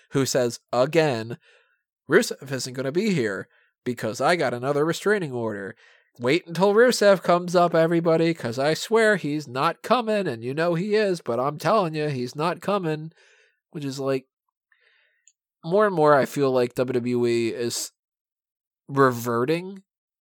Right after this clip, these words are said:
instead of progressing. I feel like this is the type of storytelling that they were doing when it was, like, the Superstars Challenge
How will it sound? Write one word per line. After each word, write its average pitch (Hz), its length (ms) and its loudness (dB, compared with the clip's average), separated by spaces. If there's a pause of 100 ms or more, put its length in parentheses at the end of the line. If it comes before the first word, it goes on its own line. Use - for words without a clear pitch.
(460)
instead 127 380 -2
of 117 80 -6
progressing. 98 800 -8 (500)
I 131 120 0
feel 170 180 0
like 160 160 6
this 135 400 0
is 135 300 -4
the 131 180 -6
type 135 260 -4
of 120 120 -8
storytelling 123 640 -4
that 120 100 -6
they 123 80 -6
were 120 120 -6
doing 120 280 -4
when 117 100 -10
it 104 80 -12
was, 110 140 -10
like, 101 180 -10
the 120 80 -14
Superstars 117 800 -6
Challenge 101 760 -12